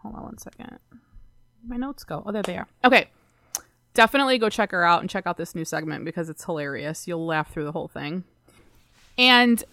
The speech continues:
my last one, well, the last one that, like,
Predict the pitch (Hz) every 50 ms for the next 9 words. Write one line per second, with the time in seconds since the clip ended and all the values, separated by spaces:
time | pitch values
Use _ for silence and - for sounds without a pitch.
0 | _ _ 208 208 208 214 214 208 202 196 190 214 269 277 - - - 196 170 165
1 | 156 151 156 156 170 190 202 220 - _ _ _ _ _ _ _ _ _ _ -
2 | 202 196 185 - - - 185 190 180 170 170 175 - - - 175 170 165 151 139
3 | - - 151 143 139 - -